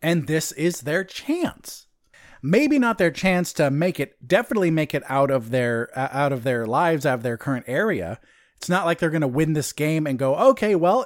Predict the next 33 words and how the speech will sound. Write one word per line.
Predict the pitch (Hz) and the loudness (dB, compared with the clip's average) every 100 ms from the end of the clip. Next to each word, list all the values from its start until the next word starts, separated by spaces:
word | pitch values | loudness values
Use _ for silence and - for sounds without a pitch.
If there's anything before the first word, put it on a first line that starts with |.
| 120 | -4
guess | 135 156 185 | -2 0 -2
I'm | 180 | -4
not | 180 175 | -4 -4
poor | - 214 302 | 2 4 6
anymore. | 302 214 175 175 233 - _ _ | 4 4 4 4 2 -2 _ _
Oh, | 113 165 | 0 2
guess | 233 170 135 165 - | 2 -2 -2 0 0
my | 190 | -2
family | 180 190 208 | 2 2 2
members | 196 190 190 190 | 0 -2 0 -2
just | - 170 180 | 0 -2 -2
kick | - - 139 - | -8 -6 -6 0
the | 220 | 0
habit." | 185 220 269 214 220 - - - | 0 0 0 0 -2 -10 -20 -12
That's | - 240 247 | -4 -2 0
not | 226 | 0
how | 208 226 | 2 2
it | 220 | 2
works, | 233 262 - | 2 2 0
but | 175 165 | -2 0
this | 214 - _ | -4 -4 _
is | 170 254 285 220 - _ _ _ | -4 -2 -2 -4 -10 _ _ _
something | - - 214 214 233 | -16 -8 -6 -4 -2
to | 226 | -2
look | 226 - | -4 2
forward | 269 294 220 | 4 4 2
to, | 180 | -2
something | - 233 226 | 0 0 0
they | 202 | -2
can | 196 180 170 139 | -2 -6 -8 -6
do | 208 240 | -4 0
going, | 185 175 165 | 2 2 2
"Look, | 240 - | 0 0